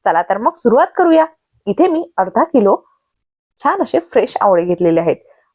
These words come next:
त्यानंतर हे आवळे आपल्याला पंधरा ते वीस मिनिटं छान असे स्टीम करून घ्यायचे आहे. स्टीमर मी आधीच गरम करून घेतलं होतं, म्हणजे जे आवळे आहेत ते लवकर स्टीम होतात. तर आता पंधरा ते वीस मिनिटं आपल्याला छान असं याला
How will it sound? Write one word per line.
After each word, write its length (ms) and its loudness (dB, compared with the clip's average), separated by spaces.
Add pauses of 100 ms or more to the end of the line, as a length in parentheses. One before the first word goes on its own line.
(120)
त्यानंतर 380 0 (300)
हे 60 0
आवळे 300 2
आपल्याला 360 0 (760)
पंधरा 260 0
ते 160 -2
वीस 400 -2
मिनिटं 300 0 (800)
छान 120 2
असे 200 0
स्टीम 360 -2
करून 260 -2
घ्यायचे 300 -2
आहे. 60 0
स्टीमर 420 -4
मी 140 0
आधीच 440 -4
गरम 220 0
करून 240 -2
घेतलं 240 0
होतं, 220 0 (180)
म्हणजे 240 0
जे 120 0
आवळे 260 2
आहेत 200 2
ते 640 -2
लवकर 280 0
स्टीम 360 -10
होतात. 200 -4 (1080)
तर 100 0
आता 220 -2 (180)
पंधरा 260 2
ते 120 0
वीस 220 0
मिनिटं 200 0
आपल्याला 360 -2
छान 220 -4
असं 200 -2
याला 200 2